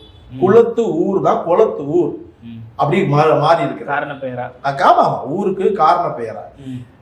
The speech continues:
Speaker 2: ஆ, ஆயிரத்தி தொள்ளாயிரத்தி தொண்ணூத்தி அஞ்சுல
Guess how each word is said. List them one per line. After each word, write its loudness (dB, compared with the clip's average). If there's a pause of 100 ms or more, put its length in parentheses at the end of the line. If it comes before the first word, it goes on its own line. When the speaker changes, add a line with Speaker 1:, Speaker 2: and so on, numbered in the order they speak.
(200)
Speaker 2:
ஆ, 4
ஆயிரத்தி 4
தொள்ளாயிரத்தி 0
தொண்ணூத்தி -4 (1120)
அஞ்சுல 0